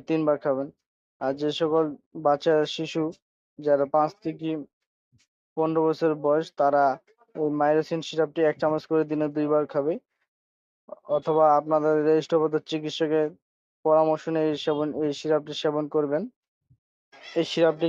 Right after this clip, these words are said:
খেতে হবে ভরা পেটে, সকলকেই খেতে হবে ভরা পেটে। ভিউয়ার্স, এখন আপনাদেরকে জানিয়ে দিই এই মাইরোসিন সিরাপটির পার্শ্ব প্রতিক্রিয়া সম্বন্ধে। এই মাইরোসিন সিরাপটি, এর ক্ষেত্রে তেমন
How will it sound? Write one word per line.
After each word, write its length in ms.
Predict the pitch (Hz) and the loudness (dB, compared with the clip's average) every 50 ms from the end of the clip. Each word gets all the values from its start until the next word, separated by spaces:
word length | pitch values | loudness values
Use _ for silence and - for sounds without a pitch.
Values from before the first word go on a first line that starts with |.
| 160 - | -2 2
খেতে 220 | 170 165 160 175 175 | 0 2 4 6 4
হবে 160 | 165 156 160 165 156 135 | 6 6 4 2 2 2
ভরা 200 | 131 151 151 151 151 | 0 2 4 4 4
পেটে, 260 | 147 156 151 151 156 170 214 269 _ _ _ _ _ _ _ _ _ _ _ _ _ _ _ _ _ _ _ _ _ _ - | 4 0 2 2 2 0 0 -2 _ _ _ _ _ _ _ _ _ _ _ _ _ _ _ _ _ _ _ _ _ _ -12
সকলকেই 520 | - - 165 147 156 160 151 151 156 151 147 | -4 -2 2 4 4 2 2 0 -2 -2 0
খেতে 160 | 160 151 - 156 | -2 0 2 4
হবে 140 | 151 151 151 139 127 | 4 4 2 2 2
ভরা 180 | 143 143 139 135 | 2 2 2 2
পেটে। 220 | 135 139 127 143 147 156 175 _ _ _ _ _ _ _ _ - | 0 -2 -4 -4 -6 -6 -8 _ _ _ _ _ _ _ _ -10
ভিউয়ার্স, 360 | 202 170 165 165 170 170 156 - 160 | -4 0 2 4 4 4 4 2 2
এখন 160 | 156 156 165 165 160 156 | 2 2 2 2 2 2
আপনাদেরকে 400 | 151 160 160 156 160 156 160 165 156 151 | 2 2 0 0 0 0 -2 -2 0 0
জানিয়ে 240 | 151 147 151 156 151 156 | 0 0 0 -2 -2 -2
দিই 120 | 160 156 - 160 | -4 -4 -2 -2
এই 80 | 156 151 147 143 | -2 0 0 2
মাইরোসিন 400 | 143 147 151 156 151 - 165 160 160 160 151 - | 2 2 2 0 -2 -4 -6 -4 -4 -6 -6 -6
সিরাপটির 420 | - 156 156 147 151 151 156 151 - _ _ _ _ _ _ _ _ _ _ _ _ - | -4 -2 -2 0 0 0 -4 -4 -4 _ _ _ _ _ _ _ _ _ _ _ _ 0
পার্শ্ব 240 | 151 147 147 - - 160 156 | 0 0 0 0 -4 -4 -4
প্রতিক্রিয়া 360 | 160 160 - 160 156 156 151 | -4 -6 -4 -2 -2 0 0
সম্বন্ধে। 260 | 165 156 147 143 151 143 160 | 0 -2 -2 0 0 2 2
এই 80 | 160 156 151 147 | 2 0 0 2
মাইরোসিন 380 | 143 147 147 151 147 - 165 160 - | 2 2 0 0 -4 -6 -8 -8 -6
সিরাপটি, 380 | - 156 160 151 151 156 156 165 190 208 _ _ _ _ _ _ _ _ _ _ _ - | -2 -2 -2 -2 -2 -6 -8 -8 -8 -10 _ _ _ _ _ _ _ _ _ _ _ -6
এর 140 | - 147 151 151 | -2 -2 -2 0
ক্ষেত্রে 240 | - 170 160 151 151 - | 0 -2 -2 -2 0 2
তেমন 200 | 160 156 160 | 2 2 2